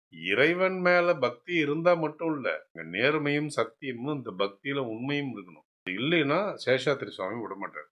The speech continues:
இப்படி பல சம்பவங்கள் நடந்திருக்கு. அதே மாதிரி மேடையில பேசுறதுக்கு ஒருத்தர் பேச்சு வராம தடுமாறினார்.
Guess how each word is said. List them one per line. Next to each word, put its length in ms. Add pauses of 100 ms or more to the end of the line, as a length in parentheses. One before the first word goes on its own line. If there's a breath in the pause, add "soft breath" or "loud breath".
(100)
இப்படி 280
பல 200
சம்பவங்கள் 640 (180)
நடந்திருக்கு. 520
அதே 160
மாதிரி 320
மேடையில 480
பேசுறதுக்கு 760 (680)
ஒருத்தர் 360
பேச்சு 380
வராம 360
தடுமாறினார். 680